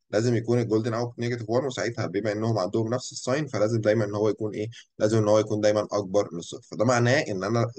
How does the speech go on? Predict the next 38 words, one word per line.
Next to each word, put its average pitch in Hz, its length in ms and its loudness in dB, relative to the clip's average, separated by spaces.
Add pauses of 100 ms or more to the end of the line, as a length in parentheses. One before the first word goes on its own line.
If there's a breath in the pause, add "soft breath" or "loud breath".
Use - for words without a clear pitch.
(120)
كل 120 180 2
شغلنا 117 520 -2
هيفترض 127 480 -2
ان 101 140 -6
انا 117 180 0
خلاص 110 420 -2
لقيت 110 280 -2
ال 80 320 -2
اس 117 160 0
في 113 240 0
ام 180 160 0 (280 loud breath)
اللي 147 340 2
بتقدر 123 480 0
ان 104 120 -6
هي 120 220 0
تعمل 120 340 -2
سيبريشن 101 600 -6
لكل 120 320 0
البوينتس 131 440 -2
من 110 60 -6
غير 101 200 -2
ما 120 100 0
تعمل 113 340 0
اي 104 180 -2
ايه؟ 101 200 -4 (280 loud breath)
من 90 60 -8
غير 104 120 4
ما 113 120 4
تعمل 113 240 2
اي 104 200 -2
ميس 104 180 -6
كلاسيفيكيشن، - 560 -14 (220)
تمام؟ 110 280 0
دي 110 140 4
اول 117 220 4
حاجه. - 140 -8 (140)
تاني 127 200 0
حاجه 123 400 0